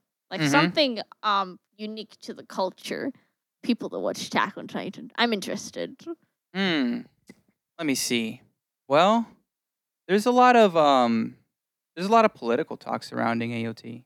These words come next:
Speaker 1: Oh, that's true.
Speaker 2: Because it is a very political show.
Speaker 1: Yes.
Speaker 2: Um, and not, not in the sense, not in the sense you're expecting it to be. <laughs>
Speaker 1: Right.
Speaker 2: It, it, it kinda,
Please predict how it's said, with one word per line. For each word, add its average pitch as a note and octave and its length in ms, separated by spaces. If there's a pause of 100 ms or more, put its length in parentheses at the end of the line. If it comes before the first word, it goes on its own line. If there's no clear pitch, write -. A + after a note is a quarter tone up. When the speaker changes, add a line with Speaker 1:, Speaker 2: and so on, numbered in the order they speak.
Speaker 1:
Oh, C4 220
that's A#3+ 380
true. E4+ 840
Speaker 2:
Because E3 280
it D#3+ 160
is G3 160
a A3 80
very G#3 360
political G3 500
show. C3+ 460
Speaker 1:
Yes. G#3 640
Speaker 2:
Um, C3 500 (720)
and C#3+ 120
not, G3 300 (180)
not C#3+ 140
in A3 100
the A3+ 60
sense, - 460
not F3 180
in B3+ 80
the B3+ 80
sense A#3 240
you're G#3 80
expecting F3+ 480
it A#2 120
to B2 120
be. C#3+ 560
<laughs> - 40
Speaker 1:
Right. C4 320 (340)
Speaker 2:
It, D#3+ 140
it, D3 260
it - 160 (160)
kinda, A#3 240